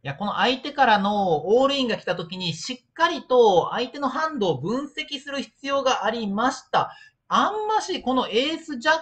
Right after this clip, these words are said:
クが負けてるハンドっていうのはないんよね。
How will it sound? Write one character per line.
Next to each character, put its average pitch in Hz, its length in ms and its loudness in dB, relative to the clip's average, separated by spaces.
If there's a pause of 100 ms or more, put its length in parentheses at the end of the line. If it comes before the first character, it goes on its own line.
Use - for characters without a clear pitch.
(120)
ク 185 140 -8
が 151 320 4
負 165 200 0
け 269 120 -2
て 285 140 -6
る 277 100 -2
ハ 269 220 0
ン 277 100 -8
ド 269 140 -4
っ - 100 -18
て 185 80 -6
い 156 140 0
う 151 40 -2
の 139 140 -2
は 113 220 -2
な 165 340 -4 (220)
い - 20 -6
ん - 20 -4
よ 156 140 -4
ね。 156 400 -4